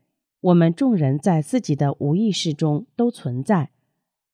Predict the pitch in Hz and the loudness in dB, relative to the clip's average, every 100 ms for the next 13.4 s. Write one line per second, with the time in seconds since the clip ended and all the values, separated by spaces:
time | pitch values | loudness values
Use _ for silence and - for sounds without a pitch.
0 | _ - 190 196 196 - 254 226 - 143 | _ 2 4 6 4 2 4 4 0 -2
1 | 139 202 196 147 135 185 143 - 156 180 | 2 2 2 2 2 2 2 2 0 2
2 | 214 170 131 160 135 - _ _ _ - | 0 0 0 2 0 -4 _ _ _ -4
3 | - 170 175 277 175 135 147 - 165 143 | 2 2 4 4 4 4 0 2 0 0
4 | _ _ - 220 220 233 190 - - 226 | _ _ 0 0 2 0 0 0 0 2
5 | 240 165 131 _ _ _ _ _ _ _ | 2 0 -2 _ _ _ _ _ _ _
6 | 240 214 196 180 - 185 185 180 165 143 | 4 4 4 2 0 0 0 0 -2 0
7 | 151 180 - 156 190 185 233 180 156 139 | 0 0 -2 0 0 2 0 2 2 2
8 | 190 156 - 160 165 170 175 175 170 220 | -2 -2 -2 -2 0 -2 0 0 2 0
9 | 214 _ _ _ _ - 226 185 175 147 | 0 _ _ _ _ -2 2 4 4 2
10 | 202 - - 226 175 143 - 139 127 - | 0 -2 -2 -2 0 -2 -4 -4 -4 -6
11 | _ _ _ _ _ _ _ _ - 277 | _ _ _ _ _ _ _ _ 4 8
12 | 202 160 175 214 175 147 208 - 165 226 | 8 8 4 4 4 4 0 0 0 0
13 | 202 151 156 - | 0 0 0 -2